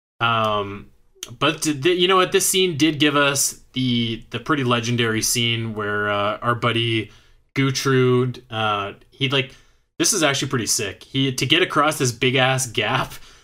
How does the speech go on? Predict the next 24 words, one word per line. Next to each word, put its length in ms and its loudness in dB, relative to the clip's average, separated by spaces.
somebody 360 0
fires 460 0
an 40 0
arrow 460 2
and 340 -4
Gertrude 920 0
jumps 340 -2
up 220 0
and 140 -4
bites 340 0
the 160 2
arrow, 420 2
and 220 -4
Luca's 340 0
holding 420 0
Goo, 400 0
and 100 -4
it, 20 -2
like, 220 -6
takes 320 -2
him 80 0
across 380 0
this 220 -2
chasm. 520 -2